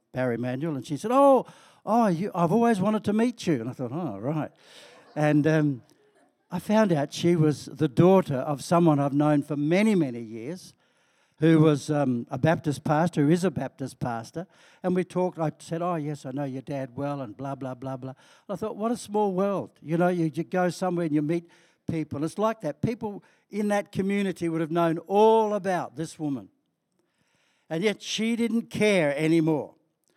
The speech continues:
She was desperate for a breakthrough in her life. And so she was willing to humble herself and to go after Jesus and press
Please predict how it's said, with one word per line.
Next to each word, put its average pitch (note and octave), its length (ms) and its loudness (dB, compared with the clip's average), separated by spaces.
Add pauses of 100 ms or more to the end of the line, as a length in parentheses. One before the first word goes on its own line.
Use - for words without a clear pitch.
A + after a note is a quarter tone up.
(240)
She G3+ 220 -4
was G#3+ 240 0
desperate E3 720 -2 (200)
for F#3 220 0
a F3+ 40 4
breakthrough E3 640 0
in D#3 140 0
her D#3+ 200 2
life. D#3 280 -2 (280)
And F3 120 -4
so G3+ 180 4
she G3+ 140 -4
was G3+ 180 -2
willing G#3+ 300 0
to F3+ 120 0
humble G#3 380 2
herself F#3 460 -2 (260)
and D#3 140 2
to D#3 80 2
go G3+ 520 4
after F#3 480 -2
Jesus D#3 520 -4
and C#3+ 160 -4
press F#3+ 380 -2